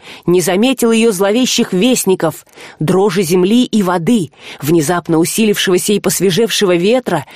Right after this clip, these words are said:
истошно орущих птиц, несмотря на сумерки стаями пролетающих над головами. Даже когда из леса выскочило стадо оленей, промчавшись мимо сражающихся, мало кто отличил их от рыжих коров,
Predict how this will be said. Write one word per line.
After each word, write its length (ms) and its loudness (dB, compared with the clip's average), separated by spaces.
истошно 640 0
орущих 480 0
птиц, 500 -2
несмотря 500 0
на 100 2
сумерки 440 2
стаями 500 2
пролетающих 680 0
над 160 0
головами. 600 0
Даже 420 -2
когда 360 0
из 200 0
леса 340 0
выскочило 600 0
стадо 460 -2
оленей, 500 0
промчавшись 680 -2
мимо 260 2
сражающихся, 920 -2
мало 360 2
кто 200 0
отличил 480 0
их 180 -2
от 220 -2
рыжих 320 0
коров, 420 -2